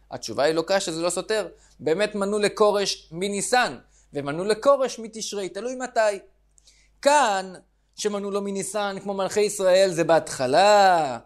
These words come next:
קודם שהחמיץ, לפני שהוא נעשה רשע, כותב רש"י. וכאן, בזמן עליית עזרא הסופר, הוא כבר,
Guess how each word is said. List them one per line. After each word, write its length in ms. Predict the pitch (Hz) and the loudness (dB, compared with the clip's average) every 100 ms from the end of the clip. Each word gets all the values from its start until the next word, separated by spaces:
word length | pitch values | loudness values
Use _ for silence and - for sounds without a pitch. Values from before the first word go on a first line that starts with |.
| _ | _
קודם 320 | - 233 220 | -2 0 -2
שהחמיץ, 840 | 180 196 160 180 226 226 196 - - - - | -2 0 0 -2 -2 0 -2 -6 -16 -14 -12
לפני 300 | 143 220 226 | -6 -4 -2
שהוא 160 | 208 | -2
נעשה 360 | 190 180 175 202 | -2 -2 0 0
רשע, 320 | 175 165 196 | 0 2 2
כותב 300 | 175 156 139 | 2 -4 -4
רש"י. 400 | 120 117 - 98 - _ _ _ | -2 -4 -6 -14 -20 _ _ _
וכאן, 600 | - - 180 214 208 185 | -16 0 2 4 4 2
בזמן 300 | 139 127 175 | -4 -4 -6
עליית 340 | 165 147 165 156 | -4 -2 -2 -2
עזרא 240 | 120 139 | -6 -2
הסופר, 840 | 156 151 131 156 208 247 233 160 131 _ _ - | -2 -4 -8 -4 0 2 2 -2 -8 _ _ -20
הוא 120 | 120 | -16
כבר, 560 | 117 160 180 170 151 | 0 4 6 6 2